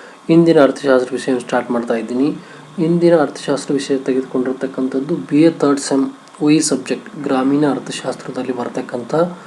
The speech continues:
ಮಹತ್ವದ ಹತ್ತು ಅಂಕದ ಪ್ರಶ್ನೋತ್ತರವನ್ನ ಇಲ್ಲಿ ವಿವರಿಸ್ತಾ ಹೋಗ್ತಾ ಇದ್ದೀನಿ. ಅದು ಯಾವುದಂದ್ರೆ, ನಿರುದ್ಯೋಗ ಮತ್ತು ಬಡತನಕ್ಕೆ ನಿವಾರಣೆಗಾಗಿ ಸರ್ಕಾರ ಕೈಗೊಂಡಿರ್ತಕ್ಕಂಥ ಕಾರ್ಯಕ್ರಮಗಳು ಯಾವುದ್ರಿ? ನಿರುದ್ಯೋಗ ಮತ್ತು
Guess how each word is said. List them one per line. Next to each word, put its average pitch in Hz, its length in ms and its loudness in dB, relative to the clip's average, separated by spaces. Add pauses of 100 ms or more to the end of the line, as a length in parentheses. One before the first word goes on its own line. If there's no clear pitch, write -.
(380)
ಮಹತ್ವದ 151 440 4
ಹತ್ತು 143 320 2
ಅಂಕದ 139 300 4
ಪ್ರಶ್ನೋತ್ತರವನ್ನ 123 680 -4
ಇಲ್ಲಿ 123 260 -2 (640)
ವಿವರಿಸ್ತಾ 127 360 0
ಹೋಗ್ತಾ 151 240 0
ಇದ್ದೀನಿ. - 240 0
ಅದು 139 140 -6
ಯಾವುದಂದ್ರೆ, 131 420 2 (560)
ನಿರುದ್ಯೋಗ 160 460 6
ಮತ್ತು 156 140 4
ಬಡತನಕ್ಕೆ 139 680 4
ನಿವಾರಣೆಗಾಗಿ 131 880 4
ಸರ್ಕಾರ 143 560 0
ಕೈಗೊಂಡಿರ್ತಕ್ಕಂಥ 131 840 -2
ಕಾರ್ಯಕ್ರಮಗಳು 123 680 -2
ಯಾವುದ್ರಿ? 151 400 0
ನಿರುದ್ಯೋಗ 135 460 2
ಮತ್ತು 127 300 2